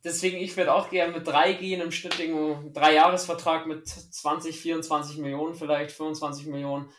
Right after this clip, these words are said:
Vielleicht lässt er sich darauf ein. Ähm, ja, wenn ich, also Jameis Winston über alles halten, nein, dafür hat er gut gespielt, aber hat man jetzt eben auch gesehen, da, da, da würde es noch fehlen.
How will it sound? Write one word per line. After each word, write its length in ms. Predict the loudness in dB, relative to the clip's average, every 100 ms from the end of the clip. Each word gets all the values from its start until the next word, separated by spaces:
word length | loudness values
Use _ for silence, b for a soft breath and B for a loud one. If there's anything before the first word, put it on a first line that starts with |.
| b
Vielleicht 220 | -2 0
lässt 220 | 0 0
er 60 | -4
sich 140 | -8
darauf 220 | -6 -4 0
ein. 460 | 0 0 -6 -12 _ -4
Ähm, 560 | -2 -2 -4 -8 -12 _ _ _ _
ja, 360 | 4 4 4 0
wenn 160 | 0
ich, 200 | 0 0
also 300 | 0 0 -4
Jameis 360 | -4 -2 -2 -2
Winston 380 | -4 -4 -6 -6
über 260 | 2 4
alles 260 | 4 2 2
halten, 320 | 0 0 -4
nein, 440 | -2 0 -2 -6 0
dafür 360 | 0 0 -2
hat 200 | -2 0
er 320 | 0 0 -2 b b b b b _ 0
gut 260 | 0 2
gespielt, 680 | -2 -6 -4 0 0 -2 -16 _ _ 2
aber 380 | 6 10 10 8
hat 120 | 4
man 120 | 0
jetzt 100 | 0
eben 120 | 0
auch 220 | 2 2
gesehen, 480 | 0 0 2 2 0 B B _ _ _ _ _ _ _ _ _ _ _ _ _ _ _ _
da, 360 | 6 6 6
da, 200 | 4 2
da 200 | 4 4
würde 220 | 6 6 6
es 220 | 4 2
noch 180 | -2 -2
fehlen. 760 | -6 0 2 2 2 -2 -14